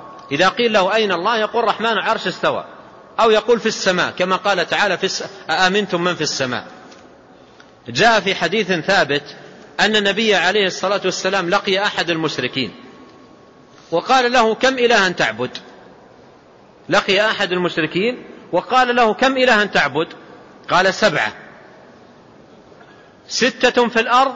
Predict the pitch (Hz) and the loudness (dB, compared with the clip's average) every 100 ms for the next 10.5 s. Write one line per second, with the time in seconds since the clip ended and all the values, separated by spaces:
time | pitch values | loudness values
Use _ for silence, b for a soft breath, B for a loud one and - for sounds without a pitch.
0 | 202 196 226 196 175 165 156 - 131 110 | 0 4 4 2 -2 -2 -4 -4 -6 -6
1 | - - - - - - - - - - | -10 -20 -20 -20 -20 -20 -20 -20 -20 -6
2 | - 190 202 220 208 180 - 220 170 143 | 0 2 2 2 2 0 0 0 0 -2
3 | 135 139 113 98 92 - - - - - | -2 -4 -4 -6 -12 -16 -20 -20 -4 0
4 | 247 254 226 196 214 240 262 - - - | 0 2 0 0 2 2 0 -6 -20 -20
5 | - B - 185 247 214 196 185 180 - | -20 B 0 2 4 2 -2 -2 -2 -2
6 | 151 123 - - - - - 220 277 262 | -2 -4 -8 -18 -20 -20 -2 4 4 4
7 | 220 277 262 269 233 240 226 208 226 214 | 2 0 2 2 2 2 0 0 0 2
8 | 220 233 - - - - - - 208 175 | 0 -2 -6 -18 -20 -20 -20 0 0 2
9 | 175 196 185 180 185 175 170 160 156 156 | 0 0 0 2 2 4 2 0 0 0
10 | 143 131 120 113 | 2 0 -2 -6